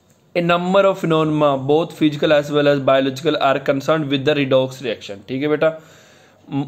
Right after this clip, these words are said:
मतलब क्या होता है? Mainly जो म-, काफ़ी सारे जो बायोलॉजिकल रिएक्शंस भी जो हमारे बॉडी में, उनमें क्या होता है? क-, क-, कईयों में क्या होता है? ऑक्सीजन आ रहा होता है और हाइड्रोजन जा रहा होता है। रिडॉक्स रिएक्शन का इसी मतलब होता है gain,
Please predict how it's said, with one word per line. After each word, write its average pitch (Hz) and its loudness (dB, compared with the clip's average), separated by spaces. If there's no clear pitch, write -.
मतलब 160 -2
क्या 170 4
होता 156 2
है? 165 0
Mainly 170 0
जो 165 0
म-, 156 0
काफ़ी 156 -2
सारे 180 0
जो 170 -2
बायोलॉजिकल 156 0
रिएक्शंस 151 -2
भी 160 -2
जो 170 0
हमारे 151 2
बॉडी 139 -2
में, 143 0
उनमें 156 -2
क्या 151 2
होता 120 0
है? - -6
क-, 139 -4
क-, 143 0
कईयों 156 2
में 165 -2
क्या 151 2
होता 131 0
है? - -4
ऑक्सीजन 160 -4
आ 127 2
रहा 147 4
होता 151 4
है 170 4
और 156 2
हाइड्रोजन 139 0
जा 131 4
रहा 101 -2
होता 92 -6
है। 127 0
रिडॉक्स 135 0
रिएक्शन 139 -4
का 156 0
इसी 143 -4
मतलब 120 -4
होता 110 -6
है 117 -10
gain, 139 0